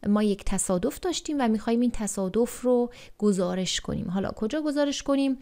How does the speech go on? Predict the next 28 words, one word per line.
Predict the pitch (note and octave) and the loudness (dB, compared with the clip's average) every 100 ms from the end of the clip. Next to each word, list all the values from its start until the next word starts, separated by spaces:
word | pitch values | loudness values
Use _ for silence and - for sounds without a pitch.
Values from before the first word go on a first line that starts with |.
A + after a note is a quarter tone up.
| - - | -8 -8
به | - | -4
طبع | G3 - - G3+ | -2 0 0 0
باید، | F#3+ F#3 G3 G3 - - | 0 2 0 -2 -6 -4
اه، | F#3 F3+ F3+ F3+ _ - - - - - - | -2 -2 -4 -8 _ -20 -20 -20 -20 -20 -4
برای | G3 F#3+ G#3 | 0 2 2
بیمه‌مون | F#3 G#3 G3 G#3 F#3+ E3 | 2 2 2 2 0 0
گزارش | F3 F3+ F3 E3+ | -2 -2 -2 -2
بکنیم. | - F3+ - F3 E3+ | -4 -4 0 0 0
جای | E3+ F#3+ F#3+ | 0 0 0
دیگه‌ای | F#3 F#3 G#3 G#3+ A3 - | -2 4 6 6 2 -4
تا | F#3 | -6
جایی | F3 | -4
که | F#3 F3+ | -4 0
من | F3 | 0
می‌دونم | F3 F3+ F3+ F#3+ A3+ - - - | 0 -2 0 2 2 0 -12 -6
مجبور | F#3 F#3 F3 F#3 G#3+ | -4 -2 -2 0 0
نیستیم | A3+ B3 - F3 | 0 -2 -2 -4
که | E3+ F3+ F3+ - - - - | -4 -6 -6 -10 -20 -20 -6
یه | F#3 F#3+ F#3 F3+ | 0 2 0 -2
تصادف | - F#3 F3+ F3 F3+ | -6 -4 -4 -4 -4
رو | G3 | -4
گزارش | F#3 F3+ G3 - | -4 -2 -4 -4
کنیم. | D4+ D#4 D#4+ A#3 | -4 -4 -4 -2
ما | G3 G#3 G#3+ G#3 | 0 2 0 -2
برای | F#3+ F3 F3+ F#3 | -2 0 0 0
بیمه‌مون | F#3 F3+ F#3 F3+ E3+ F3+ | 0 2 2 2 -2 -4
اگر | - G#3 G3 | -2 2 2
بخوایم | F#3 - F#3 F3 | 0 -2 -2 -2